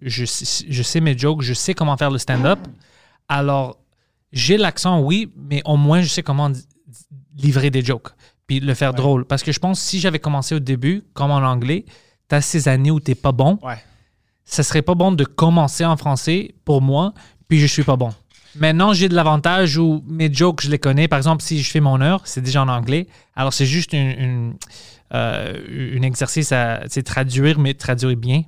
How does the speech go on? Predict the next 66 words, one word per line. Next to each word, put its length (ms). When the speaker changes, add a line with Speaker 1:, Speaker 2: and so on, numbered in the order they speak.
Speaker 1:
pour 100
que 60
Speaker 2:
Ouais. 40
Speaker 1:
ça 140
marche 340
en 120
français. 340
Speaker 2:
Ouais. 60
Speaker 1:
Mais 160
je 280
sais 200
qu'est-ce 220
qui 80
marche 240
puis 100
qu'est-ce 180
qui 80
ne 60
marche 260
pas. 240
Alors 160
ça, 140
ça 160
m'aide. 260
Speaker 2:
Est-ce 300
que, 560
c'est 140
quoi 140
que 40
t'as 60
trouvé 160
le 120
plus 140
difficile 840
dans 160
ta, 160
parce 380
que 60
là, 100
justement, 300
vu 120
que 80
tu, 100
tu 160
owns 240
ton 160
truc 180
en 80
anglais, 420
de 100
Speaker 1:
Ouais. 40
Speaker 2:
le 60
traduire 320
en 20
français, 220
c'est 100
quoi 100
que 60
t'as 60
trouvé 140
le 60
plus 140
difficile 640
dans 120
la 100
traduction ? 480